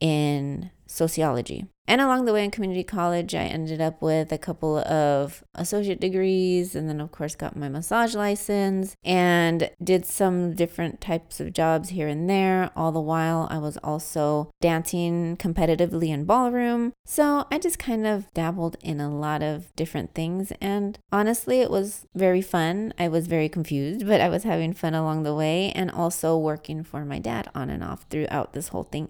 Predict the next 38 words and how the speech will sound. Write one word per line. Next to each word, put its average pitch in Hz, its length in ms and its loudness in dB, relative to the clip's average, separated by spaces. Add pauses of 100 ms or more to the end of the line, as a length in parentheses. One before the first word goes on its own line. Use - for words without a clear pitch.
(120)
as 156 320 -4
well. 196 260 -2 (260)
Um, 175 440 0 (200)
I 196 240 4
really 151 600 0
was 180 120 4
so 151 140 0
confused. - 640 -8 (280)
And 226 280 2
I 247 100 -2
had 302 280 -2
some 440 180 -4
shame, 196 600 -4 (100)
to 208 100 -4
be 190 160 0
honest 208 380 -4
with 156 180 -8
you. 185 120 4
I 185 60 4
had 220 220 -4
some 220 200 -4
shame 180 480 0 (100)
that - 160 0
came 180 300 -2
with 170 160 -2
feeling 175 420 0
like 160 380 -2
I 175 100 0
just 165 260 -2
couldn't 147 300 -8
figure 143 300 -6
things 156 260 -6
out. 202 460 2
I 160 60 -2
just 170 200 -8
felt - 160 -14
so - 180 -8
lost. 180 600 0